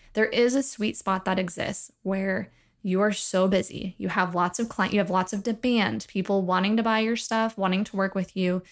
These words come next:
and your time constraint is the only thing preventing you from getting more clients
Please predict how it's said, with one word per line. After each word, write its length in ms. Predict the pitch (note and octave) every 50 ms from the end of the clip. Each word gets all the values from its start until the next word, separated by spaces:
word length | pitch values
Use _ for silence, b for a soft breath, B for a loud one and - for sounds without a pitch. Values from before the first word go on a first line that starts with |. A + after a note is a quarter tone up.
| b b b b b b b b _ _ -
and 300 | G#3+ G#3 G3 F#3+ F#3+ - - -
your 300 | F3 F#3 F#3 F#3 F#3+ F#3
time 420 | - - - F3+ F3 F3+ G3 G3+
constraint 560 | - - A#3+ A3+ - - - A3+ A#3 A3+ -
is 120 | G#3 F3 E3
the 180 | F3 F#3+ F#3 -
only 300 | G3 G3 G3 G3+ G#3 A3
thing 220 | G3+ - F#3+ F#3+ F#3
preventing 420 | - F#3 D#3+ E3+ F3 E3 F#3 F3
you 120 | F3 F3+
from 180 | - - F#3 F3+
getting 260 | F3 E3+ E3+ F3 F3
more 140 | E3+ E3 E3
clients 580 | - - G3+ G3+ G#3 G#3 G3+ G3 G3+ - -